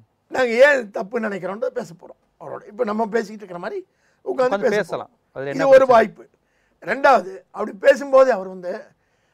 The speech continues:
Speaker 1: "ஆமாம்மா, நான் பேசிடக்கூடாதான்" அப்படின்னு கூட அவர் சொல்லிடக்கூடும், இல்லையா?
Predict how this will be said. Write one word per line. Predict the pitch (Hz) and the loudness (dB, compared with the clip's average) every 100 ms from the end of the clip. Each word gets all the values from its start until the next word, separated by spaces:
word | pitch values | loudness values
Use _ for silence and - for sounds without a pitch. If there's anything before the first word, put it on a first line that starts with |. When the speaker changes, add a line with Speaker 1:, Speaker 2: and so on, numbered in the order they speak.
| - | -10
Speaker 1:
"ஆமாம்மா, | 214 233 226 | -2 -2 -2
நான் | 185 165 | -8 -4
பேசிடக்கூடாதான்" | 226 214 214 170 170 175 185 - | -4 -4 -10 -8 -10 -10 -12 -12
அப்படின்னு | 160 | -12
கூட | 196 247 | -6 2
அவர் | 277 220 | 2 2
சொல்லிடக்கூடும், | 233 240 214 185 117 _ _ _ _ _ _ _ _ _ - | -8 -8 -8 -12 -20 _ _ _ _ _ _ _ _ _ -10
இல்லையா? | 240 254 - | 2 2 2